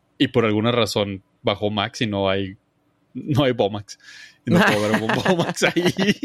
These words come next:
Speaker 2: Changos.
Speaker 1: Y lo busqué
Speaker 2: Oye,
Speaker 1: y
Speaker 2: pero
Speaker 1: se, bajé la, bajé el, que iba a bajar la app de Bomax y me
Speaker 2: Ajá.
Speaker 1: decía, "N-, n-, de ahí, no puedes, eh, bajar esta madre
Speaker 2: En
Speaker 1: para
Speaker 2: tu
Speaker 1: esto".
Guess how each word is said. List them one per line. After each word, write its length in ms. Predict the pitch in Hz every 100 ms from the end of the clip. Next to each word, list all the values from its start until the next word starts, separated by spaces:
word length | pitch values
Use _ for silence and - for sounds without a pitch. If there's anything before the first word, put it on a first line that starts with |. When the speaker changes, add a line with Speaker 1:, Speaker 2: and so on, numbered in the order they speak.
| 277 - 311 - - - - _ _ - - - 190 -
Speaker 2:
Changos. 560 | - 107 95 98 92 101 - - - -
Speaker 1:
Y 120 | 175 156
lo 100 | 147
busqué 380 | 139 - 143 156
Speaker 2:
Oye, 220 | 131 143
Speaker 1:
y 40 |
Speaker 2:
pero 180 | 143 147
Speaker 1:
se, 180 | 131 - - 85 _
bajé 280 | - 139 131
la, 240 | 135 143
bajé 200 | 135 123
el, 300 | 131 131 127 _
que 80 | -
iba 140 | 127 135
a 40 |
bajar 200 | 120 117
la 280 | 123 123 123
app 160 | 170 _ _
de 300 | 131 113 110
Bomax 420 | 104 139 233 -
y 40 | 127
me 80 |
Speaker 2:
Ajá. 80 | 110
Speaker 1:
decía, 180 | 104 117
"N-, 140 | 139 139 _ _ _
n-, 180 | 139 127 -
de 200 | 131 113
ahí, 220 | 113 113 117
no 140 | 123
puedes, 400 | 127 135 131 -
eh, 140 | 123 113
bajar 220 | 107 113
esta 160 | 101 120
madre 220 | 107 101
Speaker 2:
En 40 | 123
Speaker 1:
para 100 | 101
Speaker 2:
tu 60 |
Speaker 1:
esto". 60 | 117